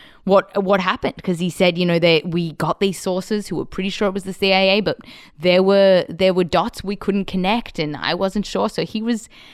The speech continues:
he was so generous about wanting to finish this story. It wa-, it was such a, such a lovely man.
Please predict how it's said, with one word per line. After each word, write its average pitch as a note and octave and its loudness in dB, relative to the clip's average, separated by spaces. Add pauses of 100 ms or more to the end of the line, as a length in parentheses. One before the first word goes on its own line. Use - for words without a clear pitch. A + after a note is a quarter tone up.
(120)
he B3 2
was A#3 2
so A#3+ 4
generous G3+ -2
about D3 0
wanting E3 0 (160)
to D3+ -2
finish F3 -4
this D#3+ -6
story. D#3 -4
It - -10
wa-, D3 -4
it D#3 -10 (100)
was C#3+ -16
such - -6
a, D#3 -8
such - -8
a D3+ -8
lovely C#3+ -16
man. C3 -14